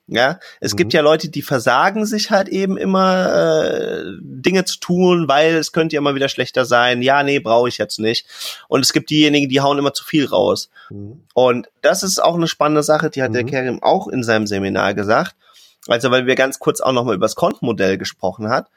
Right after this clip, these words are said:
Speaker 1: Und da hat er gesagt, ja, man sagt halt irgendwie, was ich was, so zehn Prozent ins Spaßkonto rein. Und das ist für alle,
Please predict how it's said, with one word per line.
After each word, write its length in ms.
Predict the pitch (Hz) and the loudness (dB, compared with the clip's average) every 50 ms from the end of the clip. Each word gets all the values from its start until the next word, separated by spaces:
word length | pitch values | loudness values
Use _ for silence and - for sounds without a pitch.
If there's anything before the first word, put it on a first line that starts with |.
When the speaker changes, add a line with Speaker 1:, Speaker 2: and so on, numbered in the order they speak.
| _ _ _ _ _ | _ _ _ _ _
Speaker 1:
Und 80 | - 123 | -2 0
da 60 | 135 | 0
hat 80 | 151 | 2
er 80 | 170 175 | 2 2
gesagt, 400 | 151 151 139 160 165 - - - | 0 2 0 0 -2 -2 -2 0
ja, 460 | 147 156 170 165 160 165 190 220 175 _ _ _ _ _ _ _ _ _ _ - | 2 2 4 4 4 4 2 0 -2 _ _ _ _ _ _ _ _ _ _ -2
man 200 | 113 127 131 120 | 0 0 2 4
sagt 260 | 143 160 - - - | 2 2 2 2 0
halt 140 | 185 160 - | 0 2 2
irgendwie, 320 | - 151 156 160 151 147 | 2 2 2 2 2 2
was 160 | 139 151 - - | 2 2 0 -2
ich 180 | - - - | -4 -2 0
was, 140 | - 151 147 | 0 0 0
so 80 | - 135 | -2 -6
zehn 480 | - - - 160 160 180 175 170 156 175 | -6 -4 0 0 2 2 2 2 0 -2
Prozent 440 | - 151 - - - 156 156 156 - | -4 -4 -4 -2 -2 -2 -2 -2 -4
ins 140 | - - - | -6 -8 -6
Spaßkonto 760 | - - 151 185 233 262 - - - 113 110 113 110 113 113 113 | -2 0 0 0 0 -2 -6 -6 -2 0 0 0 0 -2 -2 -2
rein. 380 | 110 110 107 117 143 208 349 - _ _ _ _ _ _ _ _ _ _ _ _ _ _ _ _ _ _ _ _ _ | 0 2 2 2 2 0 -2 -6 _ _ _ _ _ _ _ _ _ _ _ _ _ _ _ _ _ _ _ _ _
Und 280 | - 139 151 143 - - | 0 0 0 0 0 0
das 120 | 165 156 - | 0 0 0
ist 600 | - 202 208 226 214 208 220 226 - - - - - | 2 4 4 6 6 4 4 2 0 -4 -6 -6 -10
für 280 | - - 160 156 - | -6 0 0 2 4
alle, 520 | - 185 226 233 196 170 175 190 208 208 | 4 2 4 4 4 4 4 4 2 -2